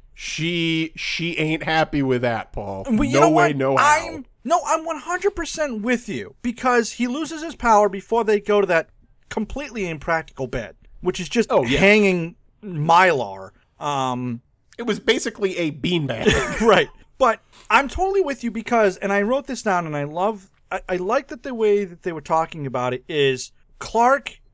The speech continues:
Speaker 2: even Superman, believes Clark is the other person, even though he grew up as Clark Kent.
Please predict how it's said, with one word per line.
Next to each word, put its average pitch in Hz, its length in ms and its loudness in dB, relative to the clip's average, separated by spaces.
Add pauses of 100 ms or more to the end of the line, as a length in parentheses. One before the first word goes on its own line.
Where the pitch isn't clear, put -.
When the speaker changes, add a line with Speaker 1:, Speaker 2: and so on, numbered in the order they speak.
(120)
Speaker 2:
even 294 300 -4
Superman, 127 840 -4 (420)
believes 160 360 -6
Clark 190 400 4
is 170 140 -2
the 180 180 -10
other 147 280 0
person, - 420 -6 (240)
even 254 320 -4
though 165 420 2
he 190 200 -8
grew 156 300 -4
up 170 180 -2
as 156 160 -4
Clark 139 360 -2
Kent. 120 340 -6